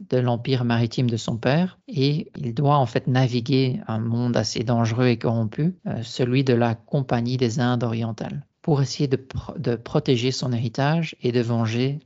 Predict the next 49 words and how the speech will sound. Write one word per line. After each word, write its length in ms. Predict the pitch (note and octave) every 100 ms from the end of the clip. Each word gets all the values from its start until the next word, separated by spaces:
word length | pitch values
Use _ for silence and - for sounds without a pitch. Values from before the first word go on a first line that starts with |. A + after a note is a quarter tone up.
| -
la 100 | A#2
mort 200 | A#2 A#2
de 60 |
son 200 | A2 -
père. 320 | A2 - D3+ _ _
Donc, 180 | - -
en 160 | - F#3 -
cours 180 | - C#3
de 80 |
route, 220 | B2 C3+ -
il 100 | A2+
sera 240 | - A#2
aidé 260 | A2+ A#2+ B2
par 480 | - B2 A2 A2 -
sa 200 | - -
demi-sœur 760 | C3 A#2 - C#3+ E3 F3 F3+ -
et 100 | A#2+
puis 380 | A#2 D3 C3+ C#3
par 240 | - B2+
un 80 | B2
autre 200 | B2 -
allié. 300 | A#2+ D3+ F#3
C'est 600 | - - - C3+ C#3 D#3+ F3+
une 540 | C3 B2+ A#2+ A#2 A#2+ C#3+
série 360 | - C3+ C3+
qui, 100 | C3+
pour 180 | A#2+ C3
l'instant, 460 | A#2 A2+ - C3 B2
n'a 180 | A#2
eu 120 | A2+ A2
qu'une 200 | - C#3+
seule 180 | C#3
saison. 360 | B2 - A#2+ C#3+
Donc, 180 | F3 E3+ -
la 80 | B2
deuxième, 420 | B2+ B2 B2+ -
elle 100 | -
a, 180 | A#2+ A#2+
je 100 | -
pense 200 | - C3+
qu'elle 120 | -
a 40 | A#2+
été, 360 | A2+ A#2+ A2+
euh, 140 | G#2+ A2+ C3 -
qu'il 140 | C3
y 80 | B2+
a 60 |
un 40 | A#2
financement 800 | A#2+ B2 A2+ - B2 B2 A#2